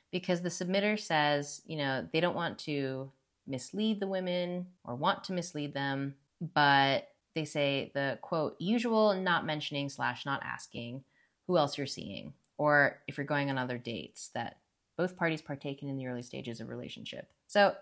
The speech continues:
everyone's dating other people, but all three of the ladies are gonna be at the rodeo. And what to do, how to navigate this. <laughs> I love that the submitter at the very end says,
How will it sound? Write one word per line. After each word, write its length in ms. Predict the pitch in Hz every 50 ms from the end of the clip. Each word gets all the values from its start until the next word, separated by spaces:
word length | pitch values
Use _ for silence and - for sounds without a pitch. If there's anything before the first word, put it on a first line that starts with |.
| - -
everyone's 400 | 214 233 254 247 233 240 226 226
dating 560 | - 185 180 170 175 170 165 165 165 - - _ -
other 200 | - 160 165 160
people, 540 | 160 175 151 147 - 127 127 127 131 131 - - - - - - _ _
but 300 | - 143 135 127 123 - - _ _ _ _ - - _ _ _ _ _ _ _ -
all 140 | 208 - -
three 240 | - 202 180 180
of 80 | 170 165
the 80 | 165 147
ladies 360 | 139 131 127 - 107 117 -
are 80 | 135 135
gonna 200 | 156 160 151 143
be 400 | - - 131 127 107 - - _ _ _ _ _ _ _ -
at 180 | 165 160 - -
the 80 | 160
rodeo. 560 | 151 147 131 127 131 120 95 85 87 104 185 - _ _ - - - - - - - _ _ _ _ _ _ _ _ _ _ _ -
And 640 | 175 175 165 156 147 147 147 147 143 143 143 143 143 - - _ -
what 320 | 160 156 170 160 - -
to 80 | - 175
do, 480 | 151 147 139 135 113 107 - - 139 - _ _ _ _ _ _ _ _ _ _ _ _ _ _ _
how 260 | - - - 180 190 190
to 80 | 185
navigate 640 | 175 156 139 143 147 143 131 127 117 123 127 - -
this. 380 | - - - - - - - - - - - - - - - _ _ _ _ _ _ _ _ -
<laughs> 1040 | 330 - - - 285 - - 277 - - - - - - - - - - - - -
I 120 | - 233 240
love 200 | 233 233 240 247
that 120 | 285 269
the 60 | - 277
submitter 400 | 277 - 220 208 202 185 190 190
at 100 | 185 185
the 60 | 180
very 260 | 170 160 156 151 147
end 200 | 143 143 147 147
says, 340 | - 160 151 147 143 -